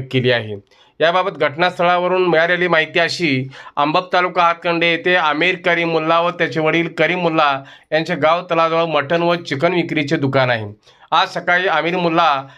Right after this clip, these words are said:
हा आंबप येथील डॉक्टर बाबासाहेब आंबेडकर नगर येथे जनावरांचे शेड असलेले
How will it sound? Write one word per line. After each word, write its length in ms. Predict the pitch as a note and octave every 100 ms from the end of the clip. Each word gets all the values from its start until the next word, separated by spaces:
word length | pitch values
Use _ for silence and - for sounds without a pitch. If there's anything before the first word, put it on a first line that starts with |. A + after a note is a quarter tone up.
| _ -
हा 120 | E3+
आंबप 280 | D#3+ F#3 F3
येथील 240 | E3+ F3
डॉक्टर 200 | E3+ E3
बाबासाहेब 480 | D#3+ D#3+ E3 F3+ D3+
आंबेडकर 320 | D3 E3 F3
नगर 240 | E3 D#3
येथे 300 | D#3 C3+ E3+
जनावरांचे 600 | C#3 D3 E3 E3+ E3+ F3 E3+
शेड 280 | - D#3
असलेले 560 | D#3+ C#3+ D#3 D3+ C#3+